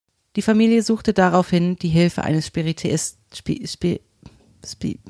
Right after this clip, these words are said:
Spiritisten. Und diese erschien zuvor, sofort. Sofort erschien sie. Die Angrin-, Gring-, Gring-, Gring-, Gring-, Gring-,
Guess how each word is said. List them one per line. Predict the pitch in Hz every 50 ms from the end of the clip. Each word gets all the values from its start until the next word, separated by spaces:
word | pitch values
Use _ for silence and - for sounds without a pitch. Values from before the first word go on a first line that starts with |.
| - _ _ - _ -
Spiritisten. | - - - 190 190 185 196 190 - - 190 185 - - - - - 147 _ _ - 1017 988 988 988 988 - _ _ - _ _ -
Und | - 196 190 -
diese | 190 165 151 151 160 160 -
erschien | - 160 - - 190 170 -
zuvor, | - - - - 165 160 156 - - _ _ _ _ _ _ -
sofort. | - - 180 - - 131 - - - - - - _ _ _ - - - - _ _ _ _ -
Sofort | - - 233 220 220 214 - - 202 156 139 - - - - - - _ _ _ _ -
erschien | - - - - 147 143 139
sie. | 113 - 156 - _ _ _ _ _ _ _ _ _ _ _ - 1017 1017 1017 1017 1017 - _ _ _ _ _ _ _ -
Die | - -
Angrin-, | - 185 190 185 185 202 196 190 - - _ - - - - -
Gring-, | - 147 151 151
Gring-, | - 170 170 170 170 170 - 170 175 175 180 180 180 _ _ _ _ _ _ _ _ _ _ _ _ _ -
Gring-, | - 160 165 170 165 170 170 170 170 170 170 170
Gring-, | - - 151 147 151 151 151 156 156 156 151 151 151 151
Gring-, | - 147 143 147 147 147 151 151 156